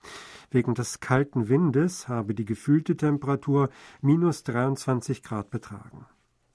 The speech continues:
Ein ausländisches Frachtschiff ist in Gewässern nahe der südkoreanischen Insel Jeju gesunken. Laut der Küstenwache von Jeju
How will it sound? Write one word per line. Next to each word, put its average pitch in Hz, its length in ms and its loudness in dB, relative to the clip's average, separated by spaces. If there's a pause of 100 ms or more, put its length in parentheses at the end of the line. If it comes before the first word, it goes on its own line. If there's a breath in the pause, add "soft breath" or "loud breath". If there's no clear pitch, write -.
(1000 loud breath)
Ein 147 140 4
ausländisches 170 840 2
Frachtschiff - 800 0
ist 147 240 0
in 120 140 2
Gewässern 113 560 0
nahe 110 180 -2
der 117 140 0
südkoreanischen 120 1000 0
Insel 135 460 2
Jeju 143 420 0
gesunken. 101 640 -8 (720 loud breath)
Laut 113 220 0
der 120 100 2
Küstenwache 143 800 0
von 110 240 -2
Jeju 135 520 0